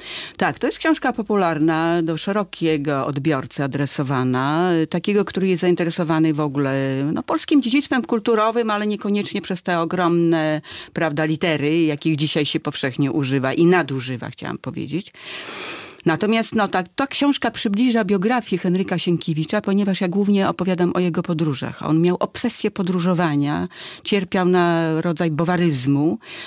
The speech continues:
czyli, no, takie poczucie tego, że się nie jest w dobrym miejscu i że jego życie gdzieś przecieka między palcami. No i obsesyjnie podróżował. Policzono, że,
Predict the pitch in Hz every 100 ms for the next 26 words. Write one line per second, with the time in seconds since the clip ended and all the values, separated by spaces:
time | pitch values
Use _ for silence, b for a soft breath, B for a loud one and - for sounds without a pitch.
0 | B B - 190 185 185 180 180 175 185
1 | 180 185 175 180 - 240 - 220 220 220
2 | 208 185 185 190 202 254 233 190 170 220
3 | 208 214 196 202 214 - - 214 226 226
4 | 190 190 196 202 185 180 208 208 208 175
5 | 190 - 208 202 196 185 185 180 180 160
6 | 156 - 127 139 - B B B B B
7 | B - 220 262 - 254 247 214 208 190
8 | 180 175 151 127 117 151 180 B B B
9 | B B - 180 180 226 202 202 170 185
10 | 180 180 175